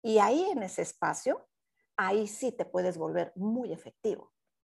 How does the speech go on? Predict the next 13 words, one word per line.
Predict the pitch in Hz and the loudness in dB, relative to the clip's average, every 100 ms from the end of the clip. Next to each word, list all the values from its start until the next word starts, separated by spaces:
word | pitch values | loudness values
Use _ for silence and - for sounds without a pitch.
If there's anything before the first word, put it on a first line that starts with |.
| _ _ _ | _ _ _
Entonces, | 180 180 208 226 - - _ - | -2 2 4 2 0 -8 _ 4
tenemos | 233 277 285 285 | 6 6 4 4
estos | 277 277 269 262 - | 4 6 2 2 0
tres | 311 302 | 0 0
pasos | - 285 269 277 | 0 0 2 0
con | - 214 214 | 0 -2 4
todo | 247 | 6
lo | 247 - | 6 4
que | 226 | 0
es, | 226 _ | -2 _
hemos | 220 233 233 | -4 -2 -4
estado | 202 220 226 | -2 -2 0
mencionando, | 220 190 196 190 208 214 202 269 | -2 -2 -2 0 2 2 -2 -4